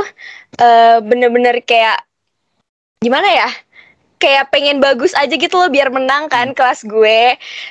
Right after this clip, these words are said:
Speaker 1: Terus, eh, itu kan ceritanya ada yang jadi, em, pembantunya, maksudnya ngebantuin anaknya yang, apa sih, kan dia anak orang kaya nih. Dulu
Speaker 2: Hmm.
Speaker 1: ceritanya dia kaya, suka foya-foya.
Speaker 2: Hmm.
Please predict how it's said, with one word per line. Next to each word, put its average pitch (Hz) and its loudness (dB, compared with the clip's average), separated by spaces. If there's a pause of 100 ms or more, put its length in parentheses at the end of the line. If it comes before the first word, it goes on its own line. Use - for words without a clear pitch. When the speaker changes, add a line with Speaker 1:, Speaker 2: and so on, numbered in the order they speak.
(140)
Speaker 1:
Terus, - -4
eh, 269 4
itu 247 -4
kan 523 2
ceritanya 370 0
ada 254 0
yang 247 4
jadi, 226 -2 (180)
em, 226 4 (120)
pembantunya, 330 2
maksudnya 302 -2
ngebantuin 240 2
anaknya 220 -4
yang, 220 0 (640)
apa 269 -2
sih, 339 -2
kan 370 -2
dia 381 2
anak 294 -4
orang 285 0
kaya 233 0
nih. 269 -2 (240)
Dulu 240 2
Speaker 2:
Hmm. 285 0
Speaker 1:
ceritanya 226 0
dia 277 -2
kaya, 208 0 (380)
suka - -2
foya-foya. 294 2
Speaker 2:
Hmm. - -14